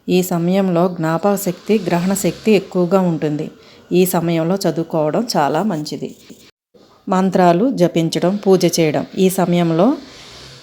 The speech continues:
చేసే మంత్రజపం భగవంతుని చాలా లాభం. ఈ ఆలోచన.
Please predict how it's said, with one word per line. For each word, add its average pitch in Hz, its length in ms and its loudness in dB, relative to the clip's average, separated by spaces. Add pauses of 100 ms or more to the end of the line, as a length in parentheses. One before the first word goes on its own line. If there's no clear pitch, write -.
(340)
చేసే 190 420 2 (680)
మంత్రజపం 175 680 -2 (100)
భగవంతుని 170 680 -2 (880)
చాలా 160 380 0 (200)
లాభం. 139 340 -2 (1200)
ఈ 208 180 0
ఆలోచన. 165 640 -2